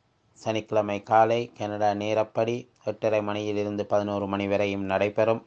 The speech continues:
இரண்டரை மணித்தியாலங்கள். ஆகவே இந்த சனிக்கிழமை இந்த நிகழ்வினை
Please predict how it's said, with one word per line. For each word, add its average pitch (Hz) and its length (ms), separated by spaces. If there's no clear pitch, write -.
இரண்டரை 98 360
மணித்தியாலங்கள். 110 880
ஆகவே 113 560
இந்த 107 280
சனிக்கிழமை 110 840
இந்த 101 220
நிகழ்வினை 104 720